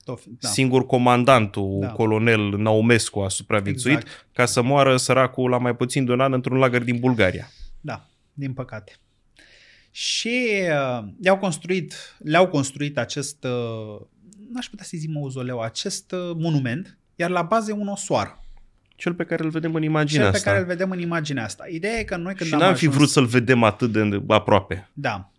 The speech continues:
Speaker 2: Adică
Speaker 1: Aici
Speaker 2: contrar, nu ăsta, nu așa ar trebui să arate
Speaker 1: nu
Speaker 2: un
Speaker 1: așa,
Speaker 2: osoar.
Speaker 1: nu așa, din păcate. Aici, uh,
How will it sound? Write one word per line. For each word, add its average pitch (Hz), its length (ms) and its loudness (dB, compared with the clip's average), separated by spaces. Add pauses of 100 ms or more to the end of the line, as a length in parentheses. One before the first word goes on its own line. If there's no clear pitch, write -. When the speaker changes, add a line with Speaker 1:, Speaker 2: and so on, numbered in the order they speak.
Speaker 2:
Adică 113 200 0
Speaker 1:
Aici 110 80 2
Speaker 2:
contrar, 135 500 4
nu 147 180 8
ăsta, 104 440 4
nu 131 180 4
așa 139 220 6
ar 98 80 6
trebui 95 260 4
să 95 140 4
arate 92 160 6
Speaker 1:
nu 82 100 4
Speaker 2:
un 92 60 4
Speaker 1:
așa, 92 180 -2
Speaker 2:
osoar. 104 320 -8
Speaker 1:
nu 135 220 -8
așa, 123 260 -8
din 123 160 -8
păcate. 135 680 -8
Aici, 151 480 -8 (460)
uh, 127 60 -10